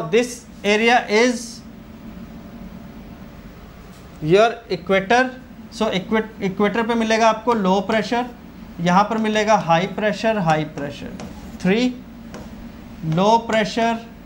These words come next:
फोर लो प्रेशर, फाइव हाई प्रेशर, सिक्स हाई प्रेशर, सेवन, सेवन pressure belts are here,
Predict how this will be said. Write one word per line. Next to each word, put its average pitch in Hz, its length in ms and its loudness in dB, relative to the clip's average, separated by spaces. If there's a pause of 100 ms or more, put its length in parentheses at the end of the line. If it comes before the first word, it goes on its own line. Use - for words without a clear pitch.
(580)
फोर 226 960 0
लो 190 160 4 (200)
प्रेशर, 196 440 2 (600)
फाइव 202 420 4 (840)
हाई 175 240 6 (120)
प्रेशर, 202 500 0
सिक्स 226 540 -4 (500)
हाई 175 240 4 (120)
प्रेशर, 190 460 0 (240)
सेवन, - 380 -2 (800)
सेवन 240 600 2 (1080)
pressure 214 300 2
belts 202 340 2
are 175 160 2
here, - 200 -12